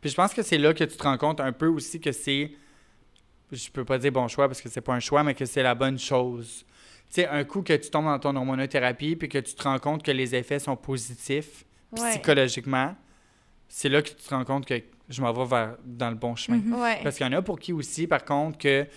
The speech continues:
Speaker 1: les hormones donnent un mauvais effet ou quelqu'un moindrement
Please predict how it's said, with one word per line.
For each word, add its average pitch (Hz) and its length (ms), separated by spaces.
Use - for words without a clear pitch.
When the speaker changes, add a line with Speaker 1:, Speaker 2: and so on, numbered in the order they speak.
Speaker 1:
les 127 200
hormones 139 300
donnent 131 160
un 123 80
mauvais 123 340
effet 135 480
ou 151 340
quelqu'un 165 320
moindrement 151 560